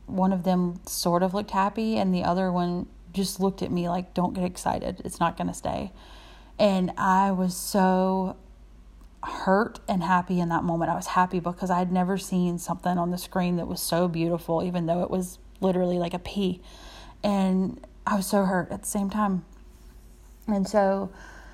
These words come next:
after the ultrasound, I went in the room and we sat down, like I said, and we talked about it, and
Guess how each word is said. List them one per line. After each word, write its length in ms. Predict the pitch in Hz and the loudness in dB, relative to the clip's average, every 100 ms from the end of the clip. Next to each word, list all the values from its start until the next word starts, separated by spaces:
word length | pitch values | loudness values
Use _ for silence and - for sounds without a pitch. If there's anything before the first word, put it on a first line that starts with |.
| - - - 202 | -20 -20 -6 -2
after 320 | 208 226 226 | 0 2 4
the 80 | 220 | 6
ultrasound, 880 | 220 240 240 - 226 226 226 220 - - - - - | 6 2 -2 0 2 2 2 -2 -10 -20 -20 -20 -8
I 280 | - 202 196 | -2 2 2
went 260 | 190 196 214 | 2 0 0
in 160 | 214 | 2
the 80 | 214 | 2
room 300 | 220 247 233 | 4 4 2
and 100 | 214 | 2
we 100 | 208 | 0
sat 240 | 190 214 214 | 2 2 4
down, 220 | 208 208 | 2 2
like 160 | 202 | 0
I 80 | 202 | -2
said, 300 | 190 190 185 | 2 2 4
and 180 | 190 185 | 2 0
we 80 | 185 | 2
talked 320 | 185 185 - | 2 0 0
about 240 | 180 180 | 0 2
it, 180 | 180 180 | 2 0
and 220 | 175 175 | -2 -4